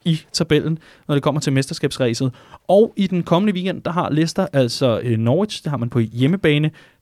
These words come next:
Der kan vi måske håbe på noget Pukki Power eller noget, noget, der lugter derhen af. Mens Manchester City skal en, øh, tur forbi Freddy Ljungberg og company på Emirates. Så det er altså de to kampe, man skal holde øje med på, øh, på livescoren, ud over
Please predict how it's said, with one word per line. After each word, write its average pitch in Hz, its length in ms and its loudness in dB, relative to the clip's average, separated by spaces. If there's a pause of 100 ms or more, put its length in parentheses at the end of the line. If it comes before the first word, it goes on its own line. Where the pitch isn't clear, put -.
Der 113 80 0
kan 123 100 0
vi 117 60 0
måske 107 300 -4
håbe 139 300 4
på 180 180 2
noget 160 240 4
Pukki 180 260 0
Power 156 380 0
eller 151 160 0
noget, 156 260 2
noget, 151 180 2
der 156 120 4
lugter 160 320 2
derhen 160 260 2
af. 147 160 -2 (320)
Mens 180 420 0
Manchester 165 500 -2
City 175 280 -2
skal 156 420 0
en, 139 360 0
øh, 127 160 2
tur - 320 -4
forbi - 380 -4
Freddy 160 280 0
Ljungberg 170 440 2
og 139 80 -14
company 180 380 0 (420)
på 151 300 4
Emirates. 156 560 2 (400)
Så - 120 -2
det 226 260 -2
er 202 40 2
altså 180 160 -2
de 190 120 -8
to 185 180 -2
kampe, 170 260 -2
man 160 140 -2
skal 151 140 -6
holde 135 160 2
øje 151 100 2
med 175 140 0
på, 147 280 2
øh, 120 120 2
på 147 100 -2
livescoren, 156 540 -2
ud 196 160 6
over 147 320 2